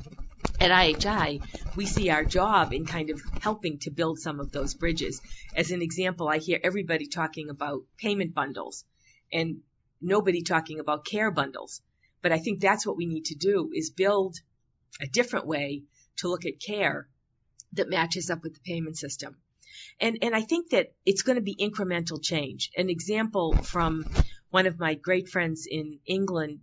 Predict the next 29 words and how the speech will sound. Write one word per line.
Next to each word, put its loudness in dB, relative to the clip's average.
David 0
Peat, -4
was, 2
um, -2
he -4
was 2
looking 0
at 0
a, -4
a -2
hospital -2
system -6
in -4
East -6
Lancashire -2
that 2
was 0
really 2
struggling 0
to -6
try 0
and 0
manage 0
all 2
the -10
patients -4
that -8
they -8
had. -2